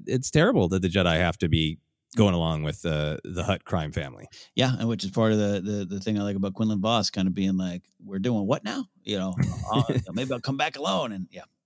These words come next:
Speaker 1: "Maybe I'll come back alone, you can try to kill me." Yeah. A final thing for me is,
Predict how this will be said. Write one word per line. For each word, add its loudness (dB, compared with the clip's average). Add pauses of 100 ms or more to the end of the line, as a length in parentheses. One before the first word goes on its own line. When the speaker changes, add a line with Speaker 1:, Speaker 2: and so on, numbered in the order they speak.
(400)
Speaker 1:
"Maybe 2
I'll 4
come 4
back 4
alone, 6
you 2
can -2
try 0
to -4
kill 2
me." -6
Yeah. 2
A 2
final 6
thing 6
for 0
me 6
is, 2